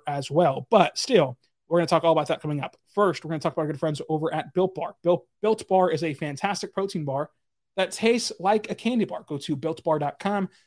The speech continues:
Use the promo code locked fifteen, fifteen percent off of your next order. Hundred thirty calories, four grams of sugar, four grams of net carbs, and seventeen grams of protein. Compare that to a candy bar, which is around two hundred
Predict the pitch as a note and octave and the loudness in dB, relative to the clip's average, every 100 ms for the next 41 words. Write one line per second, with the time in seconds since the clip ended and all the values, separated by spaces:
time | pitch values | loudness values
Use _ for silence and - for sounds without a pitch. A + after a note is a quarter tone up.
0 | _ _ D#3 G#3+ B3 A3+ - F3+ F3 E3+ | _ _ -2 0 2 0 -2 -2 0 2
1 | E3 D3+ D3 - C#3 - G#3 F#3+ - - | 4 2 -2 -6 -8 -4 -4 -4 -6 -6
2 | F3 D#3+ C#3 - D#3+ - _ _ _ - | -6 -4 -6 -4 -4 -4 _ _ _ 0
3 | D4 A3+ D#3+ C#3+ C3+ - D3 A3+ - _ | 4 6 6 4 -2 -2 -2 -2 -6 _
4 | _ F#3 B3+ A#3 G#3 G3+ F3 G3+ G3 F#3 | _ 2 4 4 4 2 2 0 2 0
5 | - A#3 G#3 G3+ D#3+ E3 F3+ E3+ G#3+ G#3+ | 2 4 4 2 0 -2 0 0 2 2
6 | A3 E3+ E3+ - E3+ D#3+ - D3+ C#3 - | 2 0 -4 2 4 4 0 -4 -2 -2
7 | G#3+ G#3+ G3+ F3 D#3 - A3+ A3 A3+ G#3 | -2 0 0 2 -2 -2 -2 2 2 2
8 | - _ _ F3+ - C4+ B3+ G3+ D#3+ G3+ | -2 _ _ -2 6 6 6 4 4 2
9 | A3+ A3 G3 D3+ C#3 D3+ D3+ C3+ - _ | 0 2 0 0 -2 0 0 0 -4 _
10 | _ - A3 A3 F#3 D3+ C#3 - | _ 2 6 6 6 4 0 -6